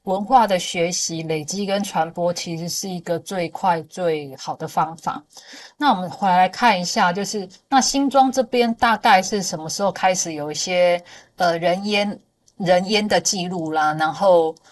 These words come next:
呃，开垦的记录。它大概根据我在第十一集《新庄的由来》当中有提到，在雍正五年的时候呢，汉人杨道洪跟五劳湾社签订的土地合约来讲，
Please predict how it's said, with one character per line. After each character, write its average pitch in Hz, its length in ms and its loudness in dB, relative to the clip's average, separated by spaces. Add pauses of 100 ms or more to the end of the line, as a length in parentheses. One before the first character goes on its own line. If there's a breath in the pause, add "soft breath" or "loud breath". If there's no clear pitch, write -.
(240 soft breath)
呃， 165 200 -4
开 202 200 2
垦 202 140 -4
的 147 120 -8
记 170 260 -8
录。 156 120 -12 (160)
它 294 160 -2
大 277 260 4
概 240 260 2
根 247 260 0
据 247 220 -2
我 170 240 0
在 226 180 0
第 233 160 -2
十 185 240 -4
一 190 100 -4
集 170 240 -6
《新 214 220 -4
庄 208 180 2
的 208 80 -4
由 165 160 0
来》 165 160 4
当 175 200 -2
中 175 160 -4
有 143 100 -8
提 139 280 -10
到， 151 280 -2 (340 loud breath)
在 254 120 6
雍 262 200 4
正 269 160 6
五 170 200 -4
年 165 180 -6
的 170 80 -2
时 180 180 -4
候 185 140 0
呢， 165 240 -4 (220)
汉 233 280 2
人 175 160 0
杨 180 240 0
道 196 220 6
洪 156 300 -2
跟 202 180 0
五 170 140 -8
劳 160 180 6
湾 185 240 4
社 190 240 0
签 190 380 -2
订 185 240 -4
的 156 200 0
土 - 160 -14
地 208 160 -4
合 180 240 0
约 170 200 2
来 151 180 2
讲， 156 260 -6